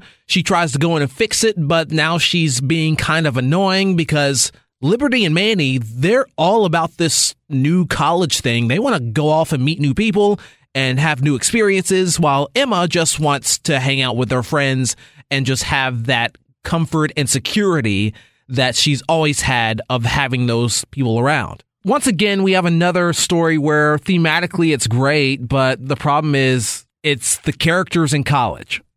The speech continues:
At this point in the Degrassi timeline, myself and many others are just tired of the whole college thing. Degrassi, the school itself, is the most important character at Degrassi. Time and time again, it's been proven that if you're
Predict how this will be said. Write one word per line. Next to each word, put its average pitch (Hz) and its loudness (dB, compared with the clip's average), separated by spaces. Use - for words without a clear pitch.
At 151 -4
this 214 0
point 208 0
in 175 0
the 160 0
Degrassi 151 0
timeline, 135 0
myself 160 0
and 165 0
many 185 2
others 147 0
are 147 -2
just 135 -2
tired 127 0
of 110 -2
the 120 -2
whole 117 0
college 98 -2
thing. 87 -10
Degrassi, 170 0
the 127 -2
school 170 0
itself, 143 -2
is 131 0
the 131 0
most 131 0
important 147 -2
character 135 -2
at 113 -4
Degrassi. 117 -2
Time 156 0
and 156 -2
time 147 0
again, 135 0
it's 123 -4
been 127 -2
proven 131 0
that 117 0
if 131 -4
you're 123 0